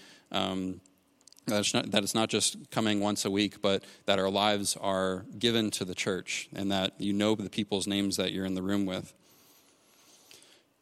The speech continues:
And so we'll move into the, the third, uh, the third and final point, which would, is, uh, the hindrances or any opposition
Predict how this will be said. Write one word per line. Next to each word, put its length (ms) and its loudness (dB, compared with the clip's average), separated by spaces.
And 120 -2
so 340 0
we'll 100 4
move 220 6
into 420 2
the, 580 4
the 140 -2
third, 380 4
uh, 340 4
the 100 -8
third 220 2
and 100 0
final 420 0
point, 460 -2
which 220 0
would, 160 2
is, 340 0
uh, 220 4
the 100 0
hindrances 840 4
or 140 2
any 180 2
opposition 800 2